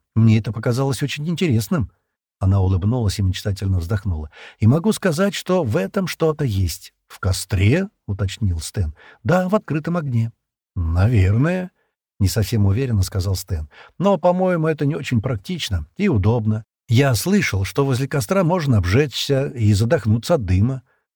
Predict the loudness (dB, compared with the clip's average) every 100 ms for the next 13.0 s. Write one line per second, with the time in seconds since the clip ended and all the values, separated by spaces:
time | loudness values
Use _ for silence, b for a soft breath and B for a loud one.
0 | _ 0 2 2 0 2 0 2 2 2
1 | 0 -8 _ _ 0 2 0 2 2 2
2 | 0 0 0 2 2 0 -2 0 0 -2
3 | -2 -4 -6 -12 b b b 0 2 2
4 | 0 0 -2 -4 -2 -2 -2 0 -2 0
5 | -2 0 0 0 0 -2 0 0 2 4
6 | 2 2 2 0 2 -2 -2 -4 -2 -2
7 | -2 -6 _ _ _ _ b b _ 2
8 | 4 2 0 2 4 4 2 0 0 -4
9 | -4 -8 -4 -2 0 -2 -2 -2 0 -2
10 | -2 -4 0 4 4 4 2 -2 -2 0
11 | 0 0 0 0 2 2 2 0 -4 -6
12 | -4 -4 -4 -2 0 0 0 -4 -6 -10